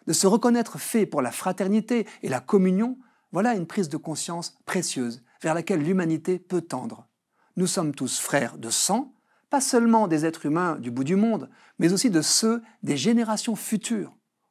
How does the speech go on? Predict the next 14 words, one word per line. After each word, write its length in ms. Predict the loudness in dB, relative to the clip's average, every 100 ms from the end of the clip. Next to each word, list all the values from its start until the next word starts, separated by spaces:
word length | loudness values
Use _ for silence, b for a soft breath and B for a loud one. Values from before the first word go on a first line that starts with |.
| _
tout 180 | -2 0
en 80 |
étant 360 | 0 2 0 0
intimement 600 | -2 -4 0 2 2 0
et 100 | -2
vitalement 520 | -4 -4 -2 -2 0 0
reliés 520 | 0 0 2 0 -2 B B
dans 120 | -6 -2
des 380 | 0 0 -2 b b
relations 480 | -4 -2 -4 -6 -2
d'interdépendance 1200 | 0 0 -2 -6 -8 -6 -8 -6 -6 -8 -14 _ _
avec 260 | -10 -8 -8
le 100 | -10
reste 460 | -4 -4 -4 -10